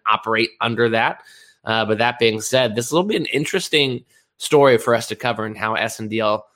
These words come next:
uh, handles this situation. My bet is they just sell them off. But with that being said,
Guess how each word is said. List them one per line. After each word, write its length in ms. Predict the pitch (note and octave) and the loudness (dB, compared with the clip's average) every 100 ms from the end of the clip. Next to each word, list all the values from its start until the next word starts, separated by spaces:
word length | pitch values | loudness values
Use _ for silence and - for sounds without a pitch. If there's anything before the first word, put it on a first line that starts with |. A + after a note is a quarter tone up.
| _ _ _ | _ _ _
uh, 200 | - G2 | -8 -6
handles 420 | G2+ A#2+ A2 G#2+ G#2 | -4 -2 -2 -2 -4
this 140 | A2+ | -4
situation. 600 | G#2+ G#2 A2 G2+ G#2 G#2+ | -4 -4 -2 -2 -4 0
My 200 | C#3+ G#3+ | 2 2
bet 200 | F3 D#3 | 2 2
is 100 | C3 | 2
they 120 | B2 | 2
just 220 | A2+ A#2 | 0 -2
sell 180 | - A2+ | 0 0
them 180 | A2+ F#2+ | 0 0
off. 240 | G2 G2 - _ _ - | 0 0 -4 _ _ -4
But 60 | A2+ | 0
with 140 | A2+ | 2
that 220 | A2+ G#2+ | 0 -2
being 220 | G#2+ G2+ | -6 -8
said, 460 | G#2 - G#2 G#2 G#2 | -8 -2 -2 -2 -8